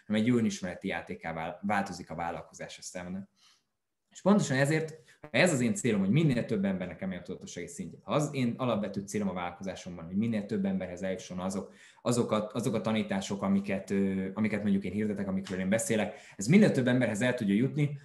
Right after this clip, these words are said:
akkor ehhez azt kell tennem, hogy, ö, nyilvánvalóan ho-, létrehozok egy olyan szolgáltatást, aminek nem az én személyes jellétem a szűk keresztmetszete.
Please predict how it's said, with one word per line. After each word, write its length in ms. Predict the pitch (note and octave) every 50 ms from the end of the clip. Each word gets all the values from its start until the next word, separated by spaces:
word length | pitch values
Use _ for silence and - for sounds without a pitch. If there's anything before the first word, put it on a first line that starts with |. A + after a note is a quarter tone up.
| - _
akkor 300 | - A2 G#2+ - A#2+ A#2
ehhez 480 | C3 A#2+ C3+ D3 D#3+ E3 D#3+ - - - -
azt 300 | C3 C#3 C3+ C3+ C3+ -
kell 240 | - - B2+ - -
tennem, 600 | - A#2 B2+ C3+ C#3 C#3+ C#3+ C#3+ C#3+ C#3 - - - - _ _
hogy, 420 | - - A2+ A2+ A2 A2 G2 G2
ö, 300 | A2 A2+ A2 A2 A2 A2 G#2+ G2+ - - _ _ _ _ _ _
nyilvánvalóan 680 | B2+ D3 D3 C3 A2+ G#2+ G2+ A2 B2 C3+ C#3 C3 B2+ A#2+
ho-, 200 | B2 D#3+ E3+ -
létrehozok 520 | E3 F3+ F3+ F3+ C3+ B2 A#2 G2+ A2 -
egy 140 | A#2 A2+ C3+
olyan 120 | B2 A2
szolgáltatást, 540 | G#2 - B2+ C3 C#3 C3+ C3 C3+ B2+ B2 -
aminek 240 | C3+ C3 C3 C3 C3
nem 180 | D3 C#3+ C3+
az 140 | B2+ A2+ G#2
én 160 | - C3 A#2+
személyes 520 | A2+ - - B2+ A#2 A2 G#2 G2+ G#2 - -
jellétem 440 | A#2 G#2+ G2+ G2 F#2+ F#2 - G2 F#2
a 60 | F#2
szűk 240 | - - G2 F2+ -
keresztmetszete. 840 | - E2 D#2+ D#2 - - - D#2 - - - - - - - -